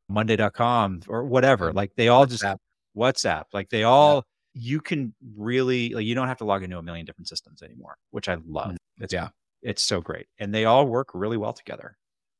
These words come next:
Speaker 1: by and
Speaker 2: Yeah.
Speaker 1: large.
Speaker 2: No, totally agree. I think the downside of this sandbox, I love that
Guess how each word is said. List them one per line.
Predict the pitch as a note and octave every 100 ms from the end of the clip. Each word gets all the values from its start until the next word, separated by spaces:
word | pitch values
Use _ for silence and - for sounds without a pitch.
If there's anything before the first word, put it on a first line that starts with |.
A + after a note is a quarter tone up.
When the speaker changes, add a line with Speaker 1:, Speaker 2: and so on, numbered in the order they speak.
| -
Speaker 1:
by | F2+
and | E2+
Speaker 2:
Yeah. | F2+
Speaker 1:
large. | E2+ - _ _ _ _ _ -
Speaker 2:
No, | A2
totally | F#2+ B2 A#2
agree. | F#2+ -
I | A#2
think | B2 A#2 - A#2
the | B2
downside | A2+ A#2+ C3 C3 A2+ G2 F#2+ -
of | A#2+ B2 G#2
this | G#2 F#2 - - -
sandbox, | - A2 G2 F#2 F#2 -
I | G2+
love | G#2 F#2+
that | G2